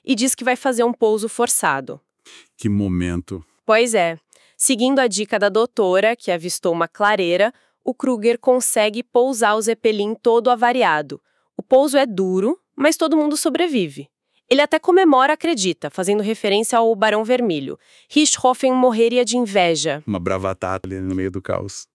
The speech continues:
Speaker 1: Total. Mas a realidade é dura. O dirigível tá imprestável, cheio de rasgos.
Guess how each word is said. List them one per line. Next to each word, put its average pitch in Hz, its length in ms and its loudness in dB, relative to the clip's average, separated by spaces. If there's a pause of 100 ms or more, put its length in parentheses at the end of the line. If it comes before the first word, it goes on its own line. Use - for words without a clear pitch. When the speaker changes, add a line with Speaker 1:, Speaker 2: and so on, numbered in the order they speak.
Speaker 1:
Total. 185 640 0 (160)
Mas 254 200 0
a 302 40 4
realidade 254 600 0
é 277 60 2
dura. 214 520 0 (100)
O 185 80 -4
dirigível 190 600 -4
tá 190 160 -4
imprestável, 185 880 -2
cheio 208 320 0
de 202 100 -4
rasgos. 170 640 -2